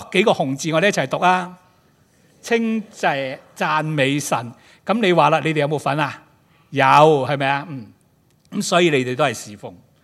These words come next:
仲有就係話，啊，我哋仍然要點呢？呢個係講到所有嘅人，我哋唔好怠懶，怠懶，怠-，即係怠懶啊！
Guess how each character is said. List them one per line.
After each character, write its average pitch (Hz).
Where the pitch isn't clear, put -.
仲 220
有 220
就 226
係 196
話， 190
啊， 214
我 220
哋 214
仍 180
然 185
要 226
點 214
呢？ 262
呢 240
個 220
係 175
講 226
到 202
所 196
有 220
嘅 185
人， 147
我 190
哋 180
唔 143
好 147
怠 156
懶， 160
怠 160
懶， 170
怠-， 175
即 -
係 196
怠 165
懶 165
啊！ 139